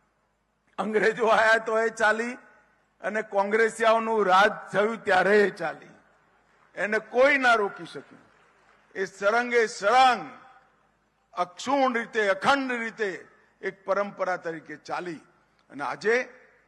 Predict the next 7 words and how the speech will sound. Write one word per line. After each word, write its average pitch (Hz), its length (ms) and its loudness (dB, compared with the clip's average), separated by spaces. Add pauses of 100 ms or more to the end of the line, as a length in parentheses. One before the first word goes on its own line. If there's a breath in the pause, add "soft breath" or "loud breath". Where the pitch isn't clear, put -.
(340)
મહાકુંભનું 180 880 -6
આયોજન 170 440 -4 (800)
ખૂબ 254 340 -2 (120)
મોટી 190 320 -8
માત્રામાં 170 560 -6
થયું 170 320 -10
છે, 196 180 -4